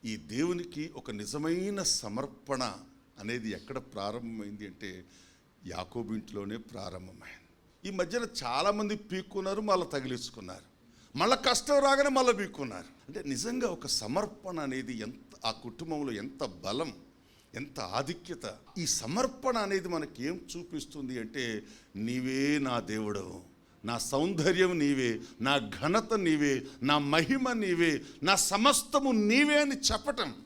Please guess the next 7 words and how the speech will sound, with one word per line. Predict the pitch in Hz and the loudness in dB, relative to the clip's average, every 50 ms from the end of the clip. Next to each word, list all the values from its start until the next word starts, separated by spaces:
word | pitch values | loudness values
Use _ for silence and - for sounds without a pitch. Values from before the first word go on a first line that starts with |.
| - - - | -18 -14 -12
ఏమ-, | - - | -10 -8
ఇవన్నీ | 123 113 113 123 160 | -6 -4 -4 -4 -4
తగిలించుకుంటే | 139 - 127 123 139 170 202 208 - - - 196 180 175 | -4 -2 -4 -2 -2 -2 -4 -4 -6 -6 -6 -6 -6 -6
గొప్పోళ్ళం | 143 117 - - - 165 160 160 147 | -4 -4 -4 0 2 2 2 2 2
అయిపోతామా? | 143 113 - 127 120 - 127 107 107 123 147 - - - - _ _ _ _ _ _ _ _ _ _ _ - | -2 -4 -6 -6 -6 -6 -6 -6 -4 -6 -8 -8 -12 -16 -20 _ _ _ _ _ _ _ _ _ _ _ -6
పరిశుద్ధులం | 135 151 147 165 180 151 170 165 151 139 | -4 -2 -2 -4 -4 -4 -4 -4 -2 -4
అయిపోతామా? | 131 123 117 131 120 - 117 110 110 117 127 151 | -4 -6 -8 -8 -8 -8 -8 -6 -6 -6 -6 -8